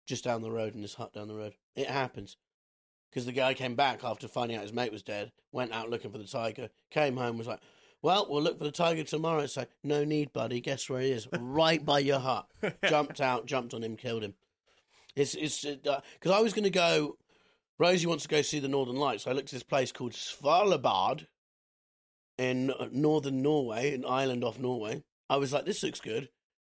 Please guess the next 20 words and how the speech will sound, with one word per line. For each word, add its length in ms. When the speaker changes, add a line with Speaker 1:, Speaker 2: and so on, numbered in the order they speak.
Speaker 1:
Campsite, 720
Googled 340
the 60
campsite, 720
click 380
news 580
on 80
the 80
campsite. 720
A 40
woman 380
dragged 460
from 180
her 120
tent 600
by 180
a 60
polar 340
bear, 220
killed. 340